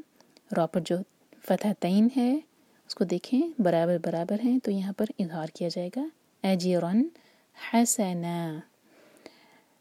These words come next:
جب بھی ہم فتح کی تنوین پر رکتے ہیں، چاہے وہاں ہماری سانس ٹوٹے یا پھر آیا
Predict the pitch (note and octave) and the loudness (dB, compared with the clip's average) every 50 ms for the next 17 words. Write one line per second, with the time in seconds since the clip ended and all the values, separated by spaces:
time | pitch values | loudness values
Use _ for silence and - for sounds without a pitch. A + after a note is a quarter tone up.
0 | _ _ _ _ _ _ _ - F#3 - G3+ F#3+ G3+ B3 C4 C#4 D4 - - A3+ | _ _ _ _ _ _ _ -2 0 2 2 4 6 6 6 6 4 2 2 -2
1 | - B3 B3+ - - B3 - A3 G#3 G3 G3 G3+ G#3+ A3+ A3+ - - A#3 A#3 A3+ | 0 0 0 0 0 2 4 4 6 6 6 6 6 4 4 4 2 4 4 4
2 | A3+ A3+ - _ _ _ _ _ _ _ _ _ _ _ _ - F#3+ G3 - - | 4 2 0 _ _ _ _ _ _ _ _ _ _ _ _ -4 -2 -2 -2 -4
3 | - - A3 G3 F#3 F3 E3+ D#3+ E3 F#3 - - - _ _ _ _ _ _ - | -2 0 0 2 2 0 -2 -4 -6 -8 -10 -14 -20 _ _ _ _ _ _ -20
4 | - _ _ _ - - G3 F#3+ G3 F#3+ F3+ F3+ F#3 F#3 F#3 F3+ F3 - - F#3+ | -20 _ _ _ -4 0 2 2 2 2 2 0 0 0 0 0 0 -2 -2 -2
5 | D#3+ E3 G3+ - - - A3 G#3+ - B3 C4 C#4+ - _ _ - - _ _ - | -2 -2 -2 -2 0 2 2 2 2 2 0 0 -2 _ _ -20 -20 _ _ -4
6 | G3+ F3+ F3 - - A#3 - - F#3 F3 F3+ F3+ | -2 -2 -2 0 0 0 0 0 0 2 2 2